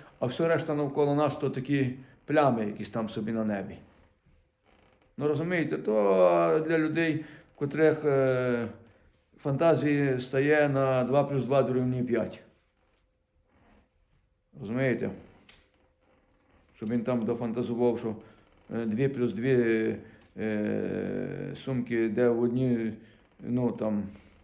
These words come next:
якось там три хліба буде, там два, та й все, якось там п'ять можна нафантазувати, щось можна напридумувати. Але то не можна так собі думати, що не було, не було,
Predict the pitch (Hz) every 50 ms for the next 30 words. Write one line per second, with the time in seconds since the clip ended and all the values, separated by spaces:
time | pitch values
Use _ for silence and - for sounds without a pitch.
0 | _ _ _ - - - 135 120 - - 123 117 110 104 - - - - _ _
1 | _ _ _ _ - - 143 156 143 139 143 139 131 120 120 117 120 120 110 110
2 | 101 - - - - - 131 120 107 98 117 135 139 131 - 123 113 113 - -
3 | 127 120 120 120 131 120 - 127 120 110 - 131 131 123 120 123 123 127 120 123
4 | 123 120 110 104 120 120 113 120 117 104 110 117 117 117 113 110 - 98 95 98
5 | 98 113 120 113 104 110 110 110 104 - 113 113 98 110 107 101 98 98 90 -
6 | - - - - - _ _ _ _ _ _ _ _ _ _ _ _ _ _ _
7 | _ _ _ _ _ _ _ _ _ _ _ _ _ _ - _ _ _ - -
8 | 113 113 117 113 110 - 147 156 156 151 - - - - _ _ _ _ _ _
9 | _ _ _ _ _ _ _ _ - - 113 120 123 127 135 156 160 151 135 143
10 | 127 123 - 123 127 123 - 135 110 110 120 117 139 151 151 139 120 - 120 110
11 | - 131 123 123 120 117 120 135 131 120 113 107 - - - - - - 113 110
12 | 117 120 107 117 131 127 123 117 107 104 -